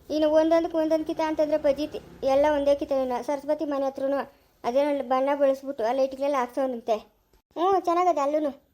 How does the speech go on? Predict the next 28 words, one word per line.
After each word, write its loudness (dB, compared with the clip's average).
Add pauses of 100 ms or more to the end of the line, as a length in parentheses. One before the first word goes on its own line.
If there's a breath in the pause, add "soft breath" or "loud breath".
(680)
ಏನೋ 4
ರೂಪ -2
ಅವ್ರ 4
ಮನೆಗೂ -2
ಬಣ್ಣ -2
ಬಳಸವನಂತೇನೋ? 0
ಹ್ಞೂ, -2
ಬಳಸವನಂತೆ. 0 (320)
ಬಳಸ್ಲಿ, 2
ಬಳಸ್ಲಿ. 0
ಹ್ಞೂ, -4
ಸರಕ್ಕ, 2
ಹೋಗ್ತೀನಿ, 0 (120)
ನಾಳೆ -2
ಬರ್ತೀನಿ, 0
ಕರ್ಕೊಂಡು 0
ಹೋಗ್ತೀನಿ -6 (120)
ನೋಡಕ್ಕ 2
ಮಗು 0
ನಂಗೆ. 2
ಹ್ಞೂ, 0
ಸರಮ್ಮ, 4
ಆಯ್ತು, -2 (340)
ನಾಳೆ 2
ಮರದಿರ 2
ಬಾ. 0 (480)
ಬರ್ತೀನಿ, 2
ಬರ್ತೀನಿ. -2